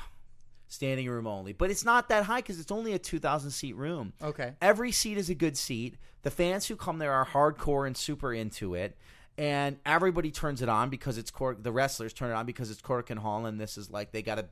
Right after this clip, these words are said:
Speaker 1: be at their best. So it's great. So my work schedule was pretty intense, but I got to go see one hour of the Pro Wrestling Noah show, um, last Sunday, the, um, the Global League, uh, finals,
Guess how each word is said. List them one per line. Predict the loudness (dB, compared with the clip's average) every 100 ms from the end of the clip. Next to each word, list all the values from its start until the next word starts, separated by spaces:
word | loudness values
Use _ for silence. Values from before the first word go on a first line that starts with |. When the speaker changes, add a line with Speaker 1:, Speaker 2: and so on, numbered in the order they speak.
| -8
Speaker 1:
be | -4
at | -4
their | -4 -4
best. | -4 -4 -6 -14 -18 -20 -20 -20 _ _
So | -6
it's | -2
great. | 4 2 4
So | 2 0
my | -2 0
work | 2 0
schedule | 2 2 2 0
was | 4
pretty | 6 6 2
intense, | -2 0 0
but | 0 0
I |
got | 0 -2
to | -4
go | -4
see | -4 -4 -6
one | -4 4 6 6 6
hour | 8 10 8 6 2
of | 0 0 0 -2
the | -6 0
Pro | 4 4
Wrestling | 2 -2 -6
Noah | -4 -6 -8
show, | -8 -8 -10 -12 -20 -14 -6
um, | -4 -4 -6 -10 -8
last | -8 -6
Sunday, | -8 -8 -10 -12 -14 -10
the, | -8 -6
um, | -8 -10 -14 -18 -10
the | -6
Global | 0 0 0 -4
League, | -4 -6 -6
uh, | -6 -6 -10 -14 -16
finals, | -4 -4 -4 -10 -14 -14